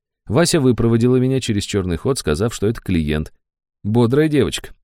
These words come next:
но уже клиенты появились. Я не волновался за то, что кроме ведьмовской паствы здесь могут появиться люди, интересующиеся именно мною. Благодаря Анфисе Бабушкиной дом был снят на подставное имя —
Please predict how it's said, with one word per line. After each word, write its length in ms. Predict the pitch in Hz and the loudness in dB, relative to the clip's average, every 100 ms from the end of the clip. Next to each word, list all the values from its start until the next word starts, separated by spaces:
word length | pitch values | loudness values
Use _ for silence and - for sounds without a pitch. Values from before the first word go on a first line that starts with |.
| - | -6
но 100 | 92 | 0
уже 160 | 107 107 | 2 2
клиенты 460 | 101 90 87 104 | 2 2 2 0
появились. 540 | - 110 87 - - - _ _ _ _ _ _ - | 0 2 2 -2 -8 -18 _ _ _ _ _ _ -4
Я 220 | 87 175 | 2 4
не 120 | 196 | 4
волновался 560 | 180 180 180 196 - 90 | 4 2 4 2 2 2
за 140 | 98 | 2
то, 140 | 92 110 | 2 0
что 200 | - 87 | -2 0
кроме 280 | 107 104 | 0 2
ведьмовской 600 | 90 104 101 104 - 92 | 0 0 0 -2 -2 -2
паствы 480 | - 135 - - 69 - _ | -2 -4 -4 -4 -4 -6 _
здесь 340 | 92 95 117 - | -2 2 2 2
могут 280 | 117 104 - | 0 0 0
появиться 440 | 95 101 90 90 | 0 0 -2 -2
люди, 340 | 90 80 73 - _ - | 0 0 -4 -10 _ -2
интересующиеся 920 | 92 101 98 - 113 - 92 90 90 | 0 2 0 0 -2 0 -2 -2 -4
именно 440 | - 98 87 87 | -4 -4 -2 -2
мною. 380 | 90 87 69 - _ _ _ - - | -2 -4 -6 -10 _ _ _ -20 -4
Благодаря 480 | 90 120 139 170 - | 2 2 4 2 4
Анфисе 460 | 120 123 147 - | 2 2 -2 0
Бабушкиной 640 | 127 151 123 110 92 87 82 | 2 2 2 0 -2 0 2
дом 260 | 127 131 | 2 2
был 140 | 110 113 | 2 0
снят 340 | - 131 113 - | 0 -2 -2 -2
на 180 | 117 | -2
подставное 600 | 117 120 - 127 123 120 | 0 -2 -2 -2 0 0
имя — 420 | 117 113 104 80 | 0 0 0 0